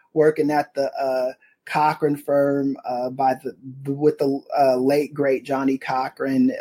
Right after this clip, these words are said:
Um, they got firms all over the place. And I thought that, that him bringing up that firm, um, for s-, that order of protection or whatever he got, I, I thought it was just genius.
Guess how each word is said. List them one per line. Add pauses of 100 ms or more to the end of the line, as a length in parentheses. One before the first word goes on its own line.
Um, (480)
they
got
firms
all
over
the
place.
And
I
thought
that, (360)
that
him
bringing
up
that
firm, (520)
um,
for
s-,
that
order
of
protection
or
whatever
he
got,
I, (200)
I
thought
it
was
just
genius.